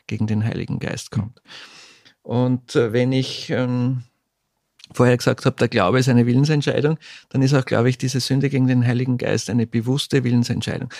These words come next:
Das passiert nicht nur so nebenbei, ohne dass ich das jetzt wollte und dann habe ich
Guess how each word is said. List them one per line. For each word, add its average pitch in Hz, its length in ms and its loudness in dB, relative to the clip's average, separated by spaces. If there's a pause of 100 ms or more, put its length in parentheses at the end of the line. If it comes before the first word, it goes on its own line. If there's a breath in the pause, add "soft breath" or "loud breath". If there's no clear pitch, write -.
(140 loud breath)
Das 120 180 0
passiert 147 500 2
nicht 151 260 -6
nur 156 240 2
so 156 360 2
nebenbei, 143 720 2 (180 loud breath)
ohne 151 240 4
dass 147 160 2
ich 156 60 2
das 147 160 2
jetzt 151 220 0
wollte 151 340 4
und 151 80 2
dann 151 160 4
habe 147 180 4
ich - 240 -6